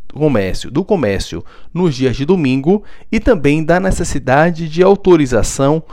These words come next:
por meio de norma coletiva da categoria do labor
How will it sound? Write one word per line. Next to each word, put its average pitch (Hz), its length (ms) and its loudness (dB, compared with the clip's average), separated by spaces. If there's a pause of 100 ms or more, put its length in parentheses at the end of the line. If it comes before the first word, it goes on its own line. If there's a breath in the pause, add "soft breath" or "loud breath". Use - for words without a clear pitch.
(280 loud breath)
por 175 160 2
meio 143 220 2
de 156 140 -2
norma 156 500 2
coletiva 151 800 -2
da 123 120 -4
categoria 147 720 -2 (300 soft breath)
do 135 100 -4
labor 131 580 2